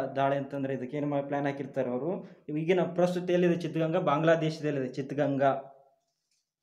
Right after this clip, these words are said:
ಎಷ್ಟು ಹಾಕಿರ್ತಾರೆ? ಹತ್ತೊಂಬತ್ತು ನೂರ ಮೂವತ್ತೆಂಟರ ಹಾಕಿರ್ತಾರೆ ಅವ್ರು ಪ್ಲಾನ್. ಹತ್ತೊಂಬತ್ತು ನೂರ ಮೂವತ್ತೆಂಟು ಏಪ್ರಿಲ್ ತಿಂಗಳಲ್ಲಿ ಸೂರ್ಯಸೇನ್ ಅವರು ಪ್ಲಾನ್ ಹಾಕಿರ್ತಾರೆ ಬ್ರಿಟಿಷ್ ಕಚೇರಿ ಮೇಲೆ ದಾಳಿ ಮಾಡುವ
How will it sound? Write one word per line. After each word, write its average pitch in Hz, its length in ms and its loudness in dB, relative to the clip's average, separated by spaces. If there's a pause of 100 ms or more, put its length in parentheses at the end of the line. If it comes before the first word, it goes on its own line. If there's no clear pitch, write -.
(220)
ಎಷ್ಟು 185 260 2
ಹಾಕಿರ್ತಾರೆ? 175 440 4
ಹತ್ತೊಂಬತ್ತು 170 440 2
ನೂರ 170 140 2
ಮೂವತ್ತೆಂಟರ 180 560 4
ಹಾಕಿರ್ತಾರೆ 165 420 2
ಅವ್ರು 131 100 -2
ಪ್ಲಾನ್. 139 260 2
ಹತ್ತೊಂಬತ್ತು 151 440 -2
ನೂರ 147 120 -2
ಮೂವತ್ತೆಂಟು 160 640 0 (440)
ಏಪ್ರಿಲ್ 170 340 4
ತಿಂಗಳಲ್ಲಿ 180 440 4
ಸೂರ್ಯಸೇನ್ 170 400 2
ಅವರು 170 120 2
ಪ್ಲಾನ್ 160 240 4
ಹಾಕಿರ್ತಾರೆ 127 440 -2 (1500)
ಬ್ರಿಟಿಷ್ 151 320 -2
ಕಚೇರಿ 160 420 2
ಮೇಲೆ 180 240 2
ದಾಳಿ 160 340 6
ಮಾಡುವ 156 260 4